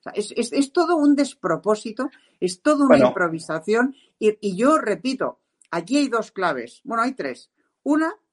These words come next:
Speaker 1: es la intención, la pretensión de arruinar a la Comunidad de Madrid,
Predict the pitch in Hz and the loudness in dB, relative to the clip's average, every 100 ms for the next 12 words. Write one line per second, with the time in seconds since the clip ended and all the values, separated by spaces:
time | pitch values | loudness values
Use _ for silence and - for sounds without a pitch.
0 | _ _ _ 233 220 190 165 _ 202 185 | _ _ _ -4 -2 -2 -2 _ -12 -10
1 | 175 185 180 269 214 - 170 170 165 160 | -6 -8 -6 -4 -4 -4 -8 -8 -10 -8
2 | 262 294 302 165 165 156 165 208 226 190 | -4 -4 -4 -6 -6 -4 -6 -4 -2 -4
3 | 180 165 165 156 180 208 190 180 190 294 | -6 -8 -8 -6 -6 -6 -8 -6 -8 -10